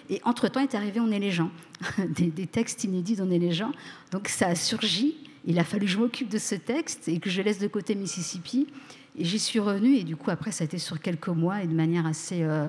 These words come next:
assez rapide. J'ai eu l'impression d'être, en fait, d'être saisie par, euh, Mississippi dans la mesure où, euh, j'avais le sentiment que tout était déjà là, tout était déjà écrit, que j'avais plus qu'à me laisser, euh, me laisser guider presque, hein.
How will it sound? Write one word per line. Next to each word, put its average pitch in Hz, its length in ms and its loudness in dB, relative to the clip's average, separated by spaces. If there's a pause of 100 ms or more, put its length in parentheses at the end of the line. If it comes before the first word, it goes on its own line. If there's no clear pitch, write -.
(720)
assez 170 240 0
rapide. 175 320 0
J'ai 170 140 0
eu 208 60 2
l'impression 233 380 2
d'être, 214 200 0
en - 20 -2
fait, 240 160 2
d'être 165 160 -2
saisie 220 400 0
par, 175 300 2
euh, 170 180 4
Mississippi 180 640 -4
dans 196 100 0
la 170 80 4
mesure 180 500 0
où, 175 60 0
euh, 170 220 2 (960)
j'avais 196 180 0
le 185 60 -4
sentiment 220 440 0
que - 160 -8
tout - 220 -10
était 220 160 0
déjà 180 300 -2
là, 202 240 -4
tout - 180 -10
était 175 140 -4
déjà 180 240 -2
écrit, 185 320 -2
que 233 60 -4
j'avais 165 180 0
plus 254 240 -4
qu'à 185 240 -2
me 170 160 4
laisser, 185 460 -2
euh, 175 140 0 (380)
me 185 80 0
laisser 196 240 0
guider 180 340 0
presque, 175 440 -4
hein. 175 140 -2